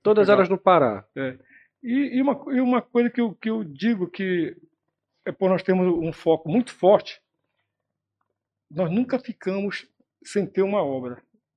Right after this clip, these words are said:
Speaker 2: Eu cheguei também a contar isso lá na, no dia da com-, da comemoração, que uma sexta-feira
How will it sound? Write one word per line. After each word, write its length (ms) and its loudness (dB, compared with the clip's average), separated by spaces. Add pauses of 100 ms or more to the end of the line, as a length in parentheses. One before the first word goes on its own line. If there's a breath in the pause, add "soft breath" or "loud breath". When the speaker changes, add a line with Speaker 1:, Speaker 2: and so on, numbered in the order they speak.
(140)
Speaker 2:
Eu 60 -18
cheguei 260 -6
também 300 -4
a 40 -16
contar 460 -4 (840)
isso 320 -12
lá 140 -2
na, 100 -4 (100)
no 140 -10
dia 160 -8
da 80 -6
com-, 200 -8
da 160 -6
comemoração, 540 -6
que 280 -4
uma 220 0
sexta-feira 720 4